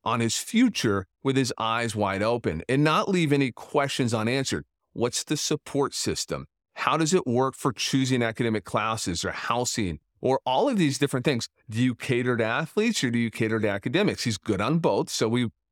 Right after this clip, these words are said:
we really didn't care, but you wanna know the answers to these, right? You wanna know the same thing as it relates to your income plan or your investment plan. But the biggest challenge that I find that investors have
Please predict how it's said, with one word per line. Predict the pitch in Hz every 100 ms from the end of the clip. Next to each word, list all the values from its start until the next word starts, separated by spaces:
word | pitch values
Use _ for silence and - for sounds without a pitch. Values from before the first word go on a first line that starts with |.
| _ _ 143
we | 160
really | 143 147 123
didn't | 123 123
care, | 196 285
but | 220 -
you | 123 98
wanna | 98 107
know | 113 123
the | 139 143
answers | 190 311 - 208 113
to | 101
these, | 92 90 82
right? | 71 85 - - _ _ _
You | 117 139
wanna | 185
know | 143 120
the | 117
same | 110 107
thing | 117
as | 117 120
it |
relates | 110 104 110 120
to | - 120
your | 127 -
income | 151 226 - 98
plan | 92 95 90 90 98
or | 98 - _
your | 147 143 131 -
investment | 131 113 139 196 - 147
plan. | - 101 90 - _ _ _
But | 160 190
the |
biggest | 170 233 262 330 -
challenge | - - 113 269 127 98 -
that | 104 98
I | 95 131
find | 135 120 135 127
that | 104
investors | 92 90 95 - 95
have | 85 76 104